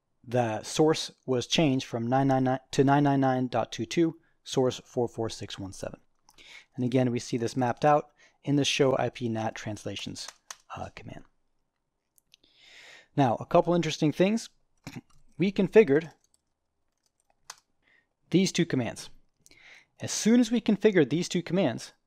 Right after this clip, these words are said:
the router added these lines to the nat translation table. These lines are showing you, hey, anything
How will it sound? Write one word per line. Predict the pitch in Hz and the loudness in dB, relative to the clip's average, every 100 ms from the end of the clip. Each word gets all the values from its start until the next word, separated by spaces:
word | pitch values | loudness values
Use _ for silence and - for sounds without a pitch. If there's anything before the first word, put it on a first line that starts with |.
| _ | _
the | - | -4
router | 117 185 180 139 - _ - | 4 6 8 4 -4 _ -6
added | 143 143 131 120 | 0 2 2 -2
these | - 180 233 151 | -2 0 0 0
lines | 120 104 156 - - _ _ _ _ _ _ - | -2 -2 -8 -14 -20 _ _ _ _ _ _ -6
to | - 190 139 143 | 2 2 2 -2
the | 127 | -2
nat | 127 135 139 | 0 0 -2
translation | - 131 - 113 - - | -4 -4 -4 -8 -8 -10
table. | 113 - - - _ _ _ - _ _ | -10 -10 -14 -20 _ _ _ -20 _ _
These | 180 202 | 0 0
lines | 190 196 170 | 2 2 2
are | |
showing | 147 214 214 156 | 2 4 6 4
you, | 123 | 2
hey, | 123 139 | 0 0
anything | 170 214 208 165 131 135 | 2 2 2 0 0 -4